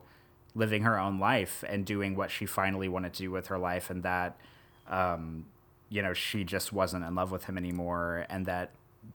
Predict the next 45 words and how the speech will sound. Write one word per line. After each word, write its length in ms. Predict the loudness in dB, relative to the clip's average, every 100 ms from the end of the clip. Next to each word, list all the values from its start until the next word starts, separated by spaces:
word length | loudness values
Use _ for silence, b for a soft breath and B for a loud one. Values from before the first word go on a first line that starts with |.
| -20 -4
you 120 | 0
know, 140 | 2
it's, 260 | 0 -4 -8 -12 -14
you 220 | -4 0
know, 100 | 2
I 120 | 2
kind 220 | 4 6
of 60 | 6
viewed 240 | 2 0
the 80 | 0
game 220 | 0 0
like 200 | 0 -2
that, 360 | 2 2 2 2
where 400 | 0 2 0 -4 B B B B B
not, 380 | 8 10 8 6
uh, 160 | 2 6
no 160 | 6
matter 220 | 6 6
how 160 | 6 6
long 140 | 4
you've 120 | 2 2
been 120 | 0
together, 600 | 0 0 2 2 0 -2
sometimes 720 | -2 0 0 2 0 0 -2
relationships, 800 | -2 -2 -2 -4 -4 -4 -2 -4 -2
they 100 | -2
reach 240 | 0 -2
a 40 | -4
point 240 | -4 -4
where 80 | -4
they're 100 | -2
just 220 | -4 -4
unfixable, 840 | -4 -4 -4 -4 -4 -2 0 0 0
and 140 | 2
I'm 240 | 0 -2 -10 B B B
kind 220 | 6 6
of 80 | 6
glad 380 | 2 4 4 2
that 240 | 0 0 -4 -20 -4
the 100 | -2
game 280 | 2 0 0
didn't 420 | -2 -2 -4 -6
try 260 | 0 2 4
to, 80 |
like, 480 | 2 2 0 -6 -16